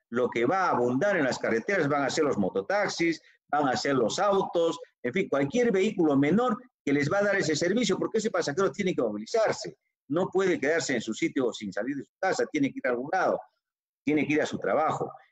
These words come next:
Entonces, igu-, igual, en, si hablamos de en las carreteras hacia el norte, hacia el sur, por todo lado existen fundos. ¿Quién transporta a esa gente de los fundos? Que no vive en el fundo, sino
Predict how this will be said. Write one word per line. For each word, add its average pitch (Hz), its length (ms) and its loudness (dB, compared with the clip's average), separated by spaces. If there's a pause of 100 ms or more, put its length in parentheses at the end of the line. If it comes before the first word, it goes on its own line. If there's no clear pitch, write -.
Entonces, 151 420 -2
igu-, 143 200 4
igual, 156 300 0
en, 123 320 -2
si - 140 -4
hablamos 165 400 2
de 127 160 0
en 117 160 0
las 107 140 -4
carreteras 127 520 0
hacia 110 220 -2
el 120 80 2
norte, 156 320 2
hacia 107 120 0
el 104 60 -2
sur, 170 180 -2 (280)
por 151 220 0
todo 220 160 0
lado 214 180 2
existen 156 420 0
fundos. 185 640 0 (420)
¿Quién 233 400 4
transporta 160 540 0
a - 20 2
esa 143 140 -2
gente 156 240 -2
de 120 60 2
los 113 140 0
fundos? 113 460 -2 (320)
Que 123 80 0
no 180 160 4
vive 214 220 4
en 123 80 4
el 113 100 2
fundo, 190 360 4
sino 151 400 2